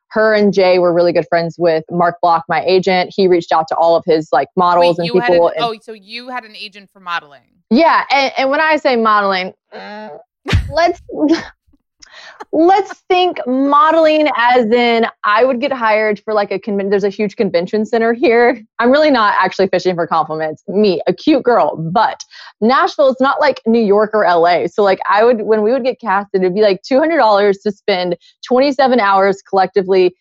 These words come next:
Speaker 1: in the convention center wearing a genie outfit for the hotel convention that we're coming in. And the main, you know, clients were, like, the Patels and, like, whatever. And they, I don't know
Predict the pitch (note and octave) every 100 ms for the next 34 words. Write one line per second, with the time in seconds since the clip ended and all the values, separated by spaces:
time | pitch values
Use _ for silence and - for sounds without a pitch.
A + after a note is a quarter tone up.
0 | _ A3 A#3 A#3+ A3 G#3 G3+ G3 G3+ F#3+
1 | F#3 E3+ G3+ G#3+ G#3+ F3 G3 F#3+ F#3 F3+
2 | F3 F3+ E3+ F3+ F3 G3+ G3+ G3+ F#3+ F#3+
3 | F#3 F#3 F3+ F3 E3+ F3+ F3+ F3 F3 F3
4 | E3+ _ _ - G3 F#3+ F#3 F3+ F#3 G3
5 | G3+ G3+ F#3+ - G3 F#3+ F3 E3+ A#2 -
6 | G3+ F#3+ F#3 G3+ F3+ - - F#3 - B3
7 | A#3 A3+ G#3 - G3 F#3+ G3+ G3 G3 F#3+
8 | F#3 - G3 G#3+ G#3 F3